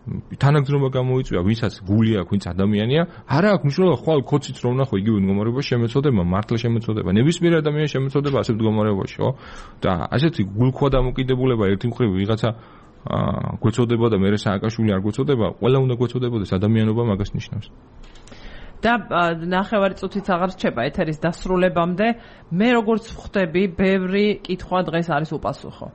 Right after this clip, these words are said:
Speaker 2: მათ შორის ოპოზიციაში.
Speaker 1: ბევრი გვაქვს სამუშაო.
Speaker 2: ხო,
Speaker 1: კი?
Speaker 2: ასეა.
Speaker 1: კი.
Speaker 2: დრო არის ძალიან ცოტა უბრალოდ. ძალიან დიდი მადლობა თქვენ მობრძანებისთვის და საუბრისთვის. პატო
Speaker 1: მადლობა თქვენ.
Speaker 2: მანჯგალაძე, სტრატეგია აღმაშენებლის გენერალური მდივანი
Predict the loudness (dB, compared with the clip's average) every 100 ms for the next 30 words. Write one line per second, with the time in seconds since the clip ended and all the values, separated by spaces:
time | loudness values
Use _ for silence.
0 | -18 -4 -4 -2 -4 -2 -6 -6 -8 -10
1 | -12 -12 0 2 4 2 0 -2 -2 -4
2 | -14 -18 -20 -20 -20 -20 -20 -20 -20 -20
3 | -20 -4 0 0 -4 -10 -10 -12 -16 -16
4 | -20 -20 -16 -8 -8 -8 -18 -2 2 4
5 | 2 -2 -6 -6 -4 -4 -6 -10 -8 -8
6 | -8 -10 -10 -10 -12 -14 -16 -16 0 2
7 | 4 2 2 2 2 0 0 -2 0 -2
8 | -2 -10 -20 -8 -6 -2 -2 -2 -6 -8
9 | -10 -8 -2 -2 0 -2 0 0 -4 0
10 | -2 0 0 2 0 0 0 0 0 -2
11 | 0 -2 -2 -10 -16 -4 -2 0 2 2
12 | 0 0 -2 -2 -4 -2 0 0 -2 0
13 | 0 2 2